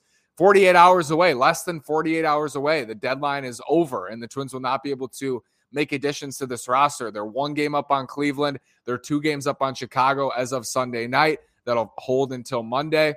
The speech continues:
at least midday Monday. Twins play Detroit at home for three and then Toronto at home for four to kick off August. But red flags this weekend. Here's the thing. I've said it before.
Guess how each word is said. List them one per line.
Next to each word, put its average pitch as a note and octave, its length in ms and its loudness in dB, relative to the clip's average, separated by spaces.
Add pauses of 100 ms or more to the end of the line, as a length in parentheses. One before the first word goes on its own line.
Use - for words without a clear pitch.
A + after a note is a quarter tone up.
(800)
at G2 100 -10
least G#2 240 -10
midday A#2 400 -6
Monday. B2+ 380 -4
Twins A#2+ 260 -10
play B2+ 160 -2
Detroit A#2+ 400 -2
at A2+ 120 -2
home A#2+ 220 -4
for A#2 120 -4
three A#2+ 300 -4
and A2+ 80 -6
then G#2+ 100 -8
Toronto A#2 480 0
at G#2+ 60 -4
home A2 240 -10
for G#2 160 -12
four A#2+ 460 2 (320)
to C3+ 100 -6
kick C#3 260 -2
off A2+ 240 6 (100)
August. C3+ 460 4
But B2+ 240 -2
red E3 260 6
flags E3+ 380 4
this C#3+ 180 -4
weekend. B2+ 380 -4 (520)
Here's A3+ 260 2
the F3 100 0
thing. A#2+ 380 0 (1120)
I've E3 160 0
said A3 220 8
it F3+ 100 0
before. D3 540 -2